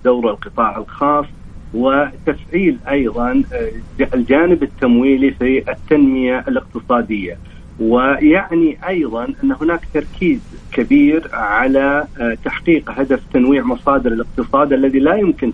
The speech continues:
تحقيقه إلا من خلال إيجاد التمويل المناسب والتوجيه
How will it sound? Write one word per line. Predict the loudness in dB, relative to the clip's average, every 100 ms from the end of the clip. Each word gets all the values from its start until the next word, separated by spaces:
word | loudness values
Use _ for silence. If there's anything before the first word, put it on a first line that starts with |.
| -6
تحقيقه | -6 -4 -2 0 0 0
إلا | 2 4 4
من | 2 -2
خلال | -2 0 0 0
إيجاد | -2 2 2 0
التمويل | -4 0 2 4 2
المناسب | 0 2 0 0 0 -2 -2 -6 -16 -14 0
والتوجيه | 4 6 4 0 -8 -4 -2 -2 -4 -4 -6